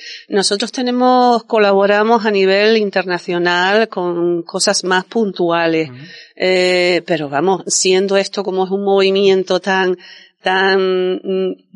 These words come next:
Speaker 1: demoledor en el sentido de que es imparable, eh,
Speaker 2: Mm.
Speaker 1: la esperanza de vida, como nos va llevando y potenciando y ayudando a, a acceder a todos estos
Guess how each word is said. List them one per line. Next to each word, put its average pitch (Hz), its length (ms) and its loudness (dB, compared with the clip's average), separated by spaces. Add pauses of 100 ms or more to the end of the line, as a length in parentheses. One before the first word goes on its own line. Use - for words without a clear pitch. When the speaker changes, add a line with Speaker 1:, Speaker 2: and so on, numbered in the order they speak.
(340)
Speaker 1:
demoledor 214 600 2
en 277 100 2
el 269 120 0
sentido 240 440 0
de 233 140 2
que 233 100 -2
es - 160 -2
imparable, 196 920 2 (220)
eh, 170 400 0
Speaker 2:
Mm. 170 40 -10 (280)
Speaker 1:
la 190 240 0
esperanza 196 560 0
de 196 180 2
vida, 202 420 2
como 180 400 0
nos 175 260 -4
va 180 380 2 (220)
llevando 185 680 0
y 190 40 0
potenciando 190 840 0
y 185 100 2
ayudando 180 680 0
a, 175 380 -8
a 165 240 -2
acceder 175 500 -2
a 165 80 -2
todos 175 340 -6
estos 170 480 -4